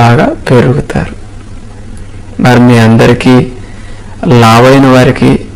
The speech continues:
ఎప్పుడన్నా ఆలోచన వచ్చిందో లేదు కానీ, నాకు మాత్రం ప్రాక్టికల్గా అనుభవించి మరీ తెలుసుకున్న వాస్తవం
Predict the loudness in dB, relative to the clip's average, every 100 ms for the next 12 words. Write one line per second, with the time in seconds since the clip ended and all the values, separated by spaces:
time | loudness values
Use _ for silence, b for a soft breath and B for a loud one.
0 | -2 0 2 2 2 2 2 4 2 2
1 | 2 0 0 0 4 4 4 4 4 4
2 | 2 -2 -12 -14 B B B B B B
3 | -2 2 2 2 2 2 0 0 2 2
4 | 0 -8 B B B B -16 -6 0 0
5 | -2 -4 -4 0 2 4 4 2 -2 -12
6 | -14 -14 -16 -16 -16 -16 -4 0 4 4
7 | 4 4 4 2 4 2 2 2 2 0
8 | 0 2 2 2 0 -2 0